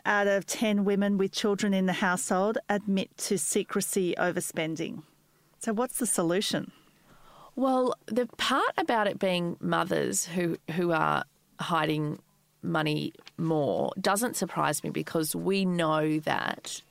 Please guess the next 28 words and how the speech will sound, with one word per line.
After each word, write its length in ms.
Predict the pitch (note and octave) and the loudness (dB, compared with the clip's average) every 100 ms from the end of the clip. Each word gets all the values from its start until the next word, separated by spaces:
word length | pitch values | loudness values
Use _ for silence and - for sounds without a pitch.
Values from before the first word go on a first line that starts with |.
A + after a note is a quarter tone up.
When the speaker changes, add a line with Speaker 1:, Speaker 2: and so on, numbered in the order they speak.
| _ - - | _ -20 -12
Speaker 2:
mums 460 | - F#3+ G3+ G#3 G3 | -2 0 2 0 -4
control, 720 | - F3+ - D#3+ B2 - - | -6 -6 -2 0 0 0 -4
I 80 | F3+ | -4
think 160 | E3+ A3 | -4 -4
it's 100 | - | -2
about 240 | G3 D#3 - | 0 0 2
eighty-five 460 | D#3 D3+ D3+ D3 | 0 0 0 -2
percent 500 | - C#3 C#3 C3 - - | -2 -2 -2 -4 -6 -6
of 380 | C#3+ C3 C3 - - _ _ | -2 -2 -4 -14 -20 _ _
household 420 | - D3+ D3+ D3 | -4 -2 -2 -2
expenditure. 640 | - - - C3+ - - - - | -4 -6 -6 -6 -6 -8 -10 -10
They 200 | - F3 | -2 0
are 100 | D#3+ | 2
the 100 | D#3+ | 0
ones 260 | D3+ C3+ C3 | 0 -2 -2
that 120 | - | -4
are 40 | C3+ | -6
paying 300 | - B2+ C3+ | -4 -4 -4
the 80 | |
bills, 260 | - B2+ C#3 | -4 -4 -2
they're 100 | C#3+ | -4
doing 280 | D3+ C#3 D3 | -2 -2 -4
the 80 | - | -4
groceries. 640 | A#2 - - - - - - - | -4 -4 -6 -8 -10 -12 -12 -4
And 200 | E3 D#3 | -2 0
so 80 | F3+ | 0
I 80 | E3 | 0
think 480 | - G#3 F3+ - | 0 -2 -2 -6